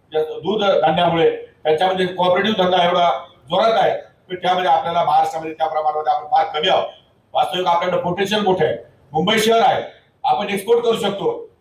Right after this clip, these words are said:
आपण निर्यात, आ-, आयात करण्यामध्ये आपण जास्त या ठिकाणी लक्ष घालतो सरकार,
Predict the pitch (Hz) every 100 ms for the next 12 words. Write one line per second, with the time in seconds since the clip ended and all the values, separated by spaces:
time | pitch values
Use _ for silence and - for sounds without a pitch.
0 | - - 214 214 214 180 190 233 - 180
1 | 156 147 226 240 240 220 220 214 214 196
2 | 202 196 190 190 185 - - _ _ -
3 | 196 196 190 185 180 190 170 170 175 156
4 | 170